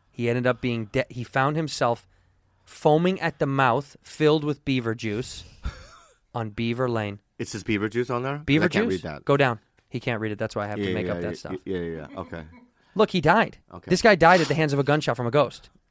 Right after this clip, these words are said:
Speaker 2: <laughs>
Speaker 1: on Beaver Lane.
Speaker 2: So a gun.
Speaker 1: A ghost killed him with
Speaker 2: A
Speaker 1: his own
Speaker 2: ghost
Speaker 1: gun.
Speaker 2: picked up a fucking real gun.
Speaker 1: Examined it, pronounced to be dead. The gunshot wound in the left side of his lower jaw with a small shot about a f-, number,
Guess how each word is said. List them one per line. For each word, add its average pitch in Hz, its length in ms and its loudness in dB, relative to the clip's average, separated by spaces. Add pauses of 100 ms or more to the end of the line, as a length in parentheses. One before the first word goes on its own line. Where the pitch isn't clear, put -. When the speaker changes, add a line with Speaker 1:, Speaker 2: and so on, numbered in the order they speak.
Speaker 2:
<laughs> - 680 -4
Speaker 1:
on 151 120 6
Beaver 147 260 4
Lane. 131 280 2 (380)
Speaker 2:
So 117 220 4
a 110 60 4
gun. 107 600 -2 (320)
Speaker 1:
A 196 100 6
ghost 277 400 8
killed 254 180 8
him 226 80 6
with 180 120 6
Speaker 2:
A 175 40 6
Speaker 1:
his - 80 6
own 185 80 8
Speaker 2:
ghost 156 140 10
Speaker 1:
gun. 180 180 4
Speaker 2:
picked - 240 0
up 160 180 2
a 117 120 4
fucking 123 600 0
real 131 280 4
gun. 104 420 -4
Speaker 1:
Examined 131 420 2
it, 127 160 -2
pronounced 143 340 2
to 185 60 -2
be 185 100 0
dead. 147 400 4
The 127 80 2
gunshot 147 480 4
wound 147 160 2
in 120 60 0
the 117 40 0
left 135 160 2
side 147 100 2
of 131 40 -2
his 117 100 -4
lower 127 220 4
jaw 117 300 2
with 113 120 -2
a 104 40 -10
small 120 300 -2
shot 113 220 0
about 110 160 0
a 101 60 -4
f-, - 100 -16
number, 139 460 2